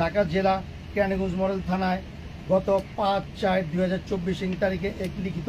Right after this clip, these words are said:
অভিযোগ দায়ের করি, যার নম্বর একুশশো সাতত্রিশ, একুশশো ঊনচল্লিশ, তারিখ পাঁচ চার দুই হাজার চব্বিশ ইং। উক্ত সন্ত্রাসী ও ভূমিদস্যুগণ এতই হারমায়িত ও উগ্র প্রকৃতির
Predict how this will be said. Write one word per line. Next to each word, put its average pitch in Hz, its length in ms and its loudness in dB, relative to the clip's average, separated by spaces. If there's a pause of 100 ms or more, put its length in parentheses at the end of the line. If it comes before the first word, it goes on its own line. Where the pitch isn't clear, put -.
(140)
অভিযোগ 170 300 -2
দায়ের 160 240 0
করি, 139 160 -10 (460)
যার 175 220 4
নম্বর 180 360 4 (160)
একুশশো 170 380 -6
সাতত্রিশ, 160 300 -4 (520)
একুশশো 190 320 0
ঊনচল্লিশ, 190 460 0 (480)
তারিখ 208 320 4 (400)
পাঁচ 214 300 4 (240)
চার 202 220 4 (140)
দুই 185 120 2
হাজার 190 260 0
চব্বিশ 196 300 0 (120)
ইং। 190 140 2 (1080)
উক্ত - 240 -4 (200)
সন্ত্রাসী 233 540 0
ও - 40 4
ভূমিদস্যুগণ 220 720 2 (500)
এতই 220 340 2 (360)
হারমায়িত 208 460 4
ও 214 80 4 (140)
উগ্র 202 160 0 (120)
প্রকৃতির 208 520 0